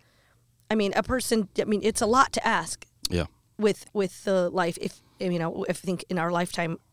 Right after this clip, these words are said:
Speaker 1: even if we're not there now, we've been there, we know what that feels like.
Speaker 2: Yeah.
Speaker 1: And it's, um, it's terrifying.
Speaker 2: Yeah.
Speaker 1: And th-, so you just can't, and, and then to take on even thinking about, like, somebody mentioning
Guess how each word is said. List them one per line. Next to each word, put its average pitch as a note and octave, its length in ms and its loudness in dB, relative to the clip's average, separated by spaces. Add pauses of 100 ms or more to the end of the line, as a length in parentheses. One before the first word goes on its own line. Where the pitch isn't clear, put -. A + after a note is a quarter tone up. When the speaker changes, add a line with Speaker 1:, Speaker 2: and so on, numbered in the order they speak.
Speaker 1:
even G3 260 0
if E3+ 100 0
we're F3+ 60 0
not E3+ 220 0
there F3+ 180 2
now, F3 220 0
we've E3+ 180 -4
been A3 200 2
there, E3+ 160 0
we F3+ 120 -4
know F3 100 -2
what E3 120 -2
that D#3+ 120 -6
feels A3+ 320 0
like. E3+ 180 -4
Speaker 2:
Yeah. - 120 0 (640)
Speaker 1:
And F3+ 300 2
it's, - 360 -2
um, F3+ 220 -2
it's - 160 -2
terrifying. G3 560 -2 (180)
Speaker 2:
Yeah. F2 220 -2 (120)
Speaker 1:
And G3 320 0
th-, - 340 -12 (100)
so G#3+ 260 0
you G#3 280 -2
just G#3+ 220 -4
can't, - 140 -4
and, A#3+ 100 6
and B3+ 220 6
then C4 120 4
to - 80 2
take - 320 2
on A#3+ 300 4
even G3 260 -2
thinking C4+ 480 4
about, E3 400 -2 (400)
like, G#3+ 180 6
somebody G#3 300 6
mentioning F#3 640 0